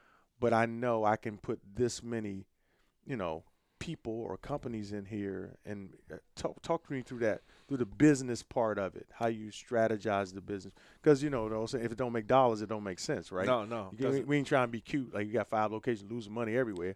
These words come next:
Speaker 2: Right.
Speaker 1: So it's gotta be making money, right?
Speaker 2: <laughs> Right.
Speaker 1: How do you make the money? Uh, how do you get to the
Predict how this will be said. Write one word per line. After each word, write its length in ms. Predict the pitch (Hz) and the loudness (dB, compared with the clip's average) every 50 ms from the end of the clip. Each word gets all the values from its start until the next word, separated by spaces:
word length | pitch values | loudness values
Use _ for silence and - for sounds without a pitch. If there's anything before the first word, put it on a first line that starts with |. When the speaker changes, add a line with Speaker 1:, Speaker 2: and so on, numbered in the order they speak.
| - - | -4 0
Speaker 2:
Right. 220 | 113 120 117 110 | 2 4 4 4
Speaker 1:
So 240 | 104 - - - - | 2 -4 -8 -8 -8
it's 100 | 107 104 | -8 2
gotta 240 | 101 143 151 156 139 | 6 8 10 10 8
be 140 | - 127 123 | 6 2 0
making 340 | 127 127 120 107 113 110 139 | 2 2 2 2 0 2 2
money, 300 | 160 147 123 107 98 98 | 4 4 2 2 -2 -2
right? 280 | 98 101 104 117 120 - - - - - | -2 -2 -2 -2 -4 -6 -10 -18 -20 -20
Speaker 2:
<laughs> 260 | - - - - - - | -18 -18 -18 -18 -8 -4
Right. 300 | 117 123 123 - - - - - - | 0 0 0 0 -2 -8 -12 -10 0
Speaker 1:
How 200 | - 139 151 160 | 8 10 10 10
do 60 | 156 | 10
you 180 | 151 147 147 135 | 8 4 0 -2
make 480 | 131 131 131 139 147 147 143 - - | -2 -2 2 6 6 6 6 4 0
the 80 | 123 123 | -4 -4
money? 580 | 120 123 131 139 135 131 120 113 107 101 104 - _ _ _ _ _ _ _ _ _ _ _ _ _ _ - _ _ _ | -4 -2 -2 0 2 2 0 0 -4 -6 -10 -16 _ _ _ _ _ _ _ _ _ _ _ _ _ _ -20 _ _ _
Uh, 300 | - 107 104 101 95 90 - _ _ _ - | 0 2 2 2 2 0 -4 _ _ _ 0
how 160 | 113 139 131 | 2 4 4
do 60 | 123 117 | 4 2
you 80 | 107 | 0
get 160 | 104 123 117 - | -2 -2 -2 -2
to 100 | - 107 | -6 -8
the 140 | 92 90 | -8 -8